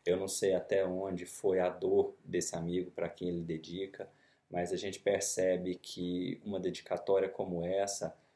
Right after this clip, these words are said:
mostra que uma pessoa pode ter por outra um carinho tão grande que faz com que, não importa onde eles estejam, há um laço.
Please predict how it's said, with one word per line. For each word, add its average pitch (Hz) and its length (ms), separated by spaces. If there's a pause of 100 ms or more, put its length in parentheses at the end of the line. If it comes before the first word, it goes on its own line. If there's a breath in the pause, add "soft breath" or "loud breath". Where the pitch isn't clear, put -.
(160 soft breath)
mostra 95 680
que 87 760 (680)
uma 113 200
pessoa 101 640
pode 95 360
ter 95 280
por 85 160
outra 95 540 (320 soft breath)
um 101 100
carinho 92 480
tão 135 240
grande 98 440
que - 160
faz 92 420
com 98 300
que, 90 520 (440 soft breath)
não 180 120
importa 143 440
onde 117 340
eles 104 300
estejam, 85 640 (400)
há 92 160
um 101 160
laço. 82 500